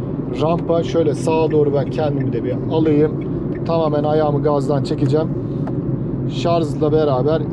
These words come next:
ineceğiz. İkinci kademede şu an şarj oluyor. Hem rampa aşağı frene basmadan da burayı nasıl inilir onu da görmüş olacağız. Çünkü bayağı bir dik burası. Tamamen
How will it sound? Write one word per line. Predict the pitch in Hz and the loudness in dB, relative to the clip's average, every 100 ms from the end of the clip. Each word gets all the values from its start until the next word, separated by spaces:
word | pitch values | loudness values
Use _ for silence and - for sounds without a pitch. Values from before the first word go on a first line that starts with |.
| 147 | -2
ineceğiz. | 143 143 156 - | 0 0 0 -2
İkinci | - 180 175 | -2 -2 -2
kademede | - 165 147 139 135 175 | -2 -2 -2 -4 -6 -6
şu | - 147 | -4 -2
an | 156 | -2
şarj | 135 131 151 143 135 | -4 -2 0 0 -2
oluyor. | 127 127 135 156 165 - - - - - - | -2 0 2 2 0 -2 -6 -6 -6 -4 -2
Hem | 170 180 - - - | -2 -2 -2 -4 -2
rampa | 160 170 175 | -2 -2 0
aşağı | 165 156 165 | -2 0 -2
frene | - 175 165 151 | -2 -2 0 0
basmadan | 165 170 135 147 139 135 143 | 0 -2 -2 -2 -2 -2 -2
da | 165 131 - - 135 | -2 -4 -6 -4 -2
burayı | 156 151 165 175 - - - - - | 0 2 0 -2 -6 -6 -6 -6 -4
nasıl | 156 156 - | -2 -2 -4
inilir | 156 160 151 151 156 185 - - | -4 -2 -2 0 0 0 -2 -4
onu | 151 135 | -2 0
da | 165 | 0
görmüş | - 147 147 143 | 2 2 2 0
olacağız. | 151 131 147 165 | -2 -2 0 -2
Çünkü | - - 127 | -2 -4 -2
bayağı | 143 120 123 | 0 0 -2
bir | 156 - | -4 -4
dik | 143 - | -6 -4
burası. | 127 123 127 147 160 - - 117 - - | -4 -2 0 0 0 -2 -4 -4 -2 -2
Tamamen | 160 143 135 135 | -2 -2 -2 -4